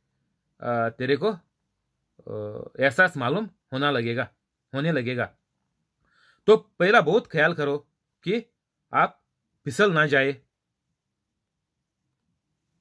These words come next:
तो इसलिए एच, एच प्रचार बराबर एच प्रचार आप सुन ले चौबीस घंटा, और एच प्रचार रोज आप डालते रहे, हर दिन नया प्रचार आता रहेगा, हर दिन आप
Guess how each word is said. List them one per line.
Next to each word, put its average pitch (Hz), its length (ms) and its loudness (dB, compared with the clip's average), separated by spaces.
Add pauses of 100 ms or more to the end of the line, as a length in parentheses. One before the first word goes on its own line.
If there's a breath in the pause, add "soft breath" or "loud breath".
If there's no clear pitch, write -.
(500)
तो 208 320 0 (140)
इसलिए 175 560 -2 (180)
एच, 214 360 0 (160)
एच 196 260 0
प्रचार 156 480 0 (380)
बराबर 175 360 4
एच 196 200 -2
प्रचार 151 320 -2
आप 139 80 0
सुन 160 240 -6
ले 156 100 0
चौबीस 127 280 -6
घंटा, 123 360 -4
और 123 220 -4
एच 185 200 -2
प्रचार 135 400 -4 (360 soft breath)
रोज 202 280 2 (240)
आप 156 280 0 (160)
डालते 131 340 2
रहे, 147 160 2
हर 147 200 0
दिन 139 180 -6
नया 127 200 -4
प्रचार 127 300 -4
आता 120 200 -2
रहेगा, 131 400 -2 (400)
हर 175 120 4
दिन 165 160 -2
आप 127 260 -2